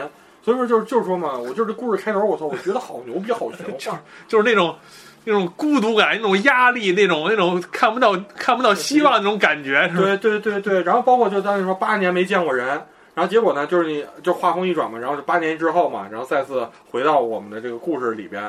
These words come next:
Speaker 2: 嗯。
Speaker 1: 然后他，然后又开始看到人了。
Speaker 2: 对。
Speaker 1: 就，然后就会，你会觉得，“我操，这个到底是一个什么样的故事呢？”
Speaker 2: 这就是，可能说这个，咱们就点，点到为止，是吧？这游戏叫咱们就别剧透了，
Speaker 1: 对。
Speaker 2: 反正最后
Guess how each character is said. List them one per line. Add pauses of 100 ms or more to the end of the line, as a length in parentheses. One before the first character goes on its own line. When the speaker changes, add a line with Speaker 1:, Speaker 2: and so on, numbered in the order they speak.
(220)
Speaker 2:
嗯。
Speaker 1:
然
后
他，
然
后
又
开
始
看
到
人
了。 (140)
Speaker 2:
对。
Speaker 1:
就，
然
后
就
会，
你
会
觉
得
，“我
操，
这
个
到
底
是
一
个
什
么
样
的
故
事
呢？” (840)
Speaker 2:
这
就
是， (300)
可
能
说
这
个， (340)
咱
们
就
点，
点
到
为
止， (180)
是
吧？
这
游
戏
叫
咱
们
就
别
剧
透
了，
Speaker 1:
对。
Speaker 2:
反
正
最
后